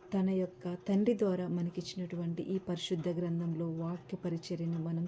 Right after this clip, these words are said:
చదువుతానికి మనకిచ్చినటువంటి ఈ యొక్క గొప్ప అధ్యాయానికి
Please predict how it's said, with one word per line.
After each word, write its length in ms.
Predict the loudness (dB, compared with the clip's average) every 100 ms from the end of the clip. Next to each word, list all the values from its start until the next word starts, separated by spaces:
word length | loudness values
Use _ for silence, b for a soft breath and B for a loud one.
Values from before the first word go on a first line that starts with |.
| 0
చదువుతానికి 720 | 0 0 0 -2 -2 -2 -2
మనకిచ్చినటువంటి 1080 | 0 -2 0 -2 -4 -8 -8 -6 -6 -6 -8 B B B B B
ఈ 40 |
యొక్క 340 | 2 2 0 -2
గొప్ప 560 | -2 -2 -2 -2 -4 -20 -10 -2
అధ్యాయానికి 1120 | 0 2 2 6 8 8 6 0 -2 -2 -4